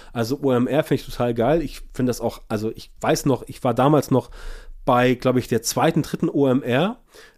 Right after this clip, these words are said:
äh, damals Große Freiheit mit irgendwie, keine Ahnung, fünfhundert Leuten, ja? Das war schon total krass. Und wenn du jetzt siehst, was daraus geworden ist, äh, das ist einfach der Hammer, ne? Also so, sowas auf die Beine stellen,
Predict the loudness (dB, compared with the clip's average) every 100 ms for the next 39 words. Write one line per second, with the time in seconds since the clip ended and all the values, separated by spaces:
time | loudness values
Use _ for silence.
0 | -2 0 2 4 4 2 -2 -4 -2 -4
1 | 0 2 2 2 2 2 -2 0 0 0
2 | 2 0 -2 -12 -16 -14 -6 0 0 0
3 | -6 _ -4 -2 2 2 4 4 4 2
4 | 0 -2 -2 -2 -2 -6 -20 -20 -20 _
5 | _ _ _ -4 -2 0 2 4 4 2
6 | -2 -4 -2 0 -2 -2 -2 0 2 6
7 | 8 6 4 -2 0 0 0 -2 -2 -2
8 | 2 2 4 2 0 -2 -12 -20 -20 -18
9 | -12 -10 -8 -6 -4 -4 -6 -6 -4 -4
10 | -2 -2 -2 -6 -10 -6 -2 -2 -2 -6
11 | 0 2 2 2 4 6 6 4 0 -2
12 | -2 0 2 4 2 2 2 2 0